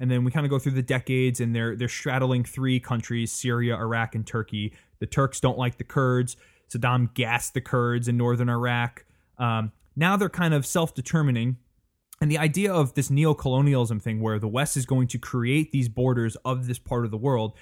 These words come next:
really comes to mind when, if you talk about the Kurds, because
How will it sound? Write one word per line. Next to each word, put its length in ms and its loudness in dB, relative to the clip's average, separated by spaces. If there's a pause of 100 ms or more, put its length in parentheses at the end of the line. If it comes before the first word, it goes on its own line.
(200)
really 180 4
comes 300 0
to 60 2
mind 200 2
when, 180 0
if 120 -4
you 60 2
talk 200 0
about 200 -4
the 60 -10
Kurds, 420 -6 (300)
because 400 2